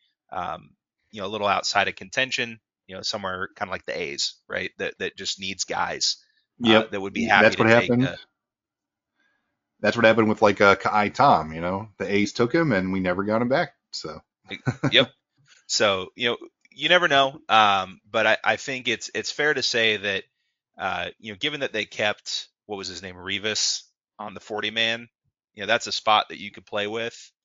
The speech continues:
Speaker 2: Mm-hmm.
Speaker 1: Um, I think any of the guys that they didn't protect, they're either fairly confident that they're not gonna get picked and or wouldn't be devastated if they did get picked.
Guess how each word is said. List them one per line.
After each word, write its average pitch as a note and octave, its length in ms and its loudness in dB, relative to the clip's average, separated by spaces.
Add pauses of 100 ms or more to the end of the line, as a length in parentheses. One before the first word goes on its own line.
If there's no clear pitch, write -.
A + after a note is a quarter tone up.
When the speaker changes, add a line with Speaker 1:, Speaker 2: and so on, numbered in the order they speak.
(420)
Speaker 2:
Mm-hmm. G#2 140 -4
Speaker 1:
Um, F#2 420 -6 (180)
I G#2 60 -6
think B2+ 180 -4
any A#2+ 260 -2
of G#2+ 80 -4
the G#2+ 100 -6
guys G2 480 0
that - 180 -12
they F#2 640 -6 (200)
didn't A2+ 280 -10
protect, - 640 -6 (380)
they're G2 160 -2
either G2+ 220 -2
fairly C#3 360 -4
confident G#2+ 440 -6
that D#2+ 120 -14
they're F2 120 -18
not F#2 200 -14
gonna F#2 160 -14
get - 220 -20
picked - 400 -10 (100)
and G#2 320 -8
or F2+ 460 -10 (600)
wouldn't G#2 460 -16
be F#2 380 -10 (120)
devastated F2+ 640 -10 (300)
if - 180 -16
they E2 100 -16
did D2+ 220 -14
get - 200 -20
picked. - 360 -18